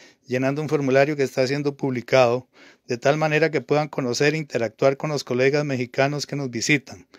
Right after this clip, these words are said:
También podemos conectarnos virtualmente a través de nuestras redes sociales en vivo o apreciar las charlas en diferido posteriormente.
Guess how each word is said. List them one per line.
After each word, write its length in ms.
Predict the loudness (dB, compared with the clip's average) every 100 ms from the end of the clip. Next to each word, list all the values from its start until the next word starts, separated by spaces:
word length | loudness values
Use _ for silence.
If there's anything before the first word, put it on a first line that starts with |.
| _ _ _
También 460 | -6 -4 0 -2 0
podemos 480 | 2 4 2 -2 -6
conectarnos 580 | -4 -4 -2 -2 -2
virtualmente 720 | -4 -8 0 4 4 2 0
a 60 | -2
través 300 | 0 2 2
de 80 | 0
nuestras 340 | -4 -4 -2
redes 260 | 2 2 2
sociales 500 | -2 0 2 2 0
en 200 | -2 2
vivo 360 | 4 6 2 -4 -20 _
o 200 | 4 6
apreciar 580 | 4 -2 -2 0 2 0
las 180 | -4
charlas 380 | -2 0 0 -4
en 80 | -6
diferido 560 | -6 -6 -4 0 2 2
posteriormente. 1000 | -2 -6 -4 -2 0 0 0 -4 -20